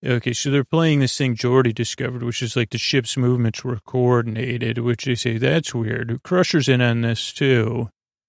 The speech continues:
And they said, "Well, they went after the scout ship," uh, and they said, "Well, maybe it was, like, a soft going after it." Uh,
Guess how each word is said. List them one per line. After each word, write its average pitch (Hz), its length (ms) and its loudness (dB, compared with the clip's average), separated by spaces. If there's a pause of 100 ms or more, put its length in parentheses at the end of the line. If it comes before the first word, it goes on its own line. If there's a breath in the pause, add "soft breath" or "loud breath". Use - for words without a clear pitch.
(460)
And 131 100 -2
they 131 60 2
said, 143 160 0
"Well, 135 100 6
they 127 100 8
went 127 240 2
after 185 360 2
the 120 120 0
scout 117 440 0
ship," 123 420 0
uh, 131 40 0
and 117 440 2
they 120 60 0
said, 120 180 -4
"Well, 185 600 2
maybe 156 280 2
it 147 40 4
was, 131 160 0
like, 127 180 0
a 120 40 -2
soft 139 580 -2
going 117 340 -4
after 113 540 -2
it." 120 180 -4
Uh, 120 400 -2